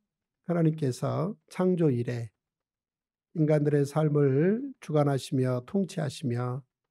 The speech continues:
위대하신 하나님의 사랑 이야기를 써 가신다라는 사실을 모세 오경을 통해서 기록해 하시고,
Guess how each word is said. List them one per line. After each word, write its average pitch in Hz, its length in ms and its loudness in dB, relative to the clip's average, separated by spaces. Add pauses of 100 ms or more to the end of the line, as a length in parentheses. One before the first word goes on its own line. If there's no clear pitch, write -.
(300)
위대하신 147 520 2
하나님의 135 420 2
사랑 180 480 -2
이야기를 143 920 0 (340)
써 170 240 -4
가신다라는 131 720 -4
사실을 143 720 -4 (640)
모세 143 300 0
오경을 147 440 2
통해서 139 300 -2
기록해 131 420 -6
하시고, 131 520 -10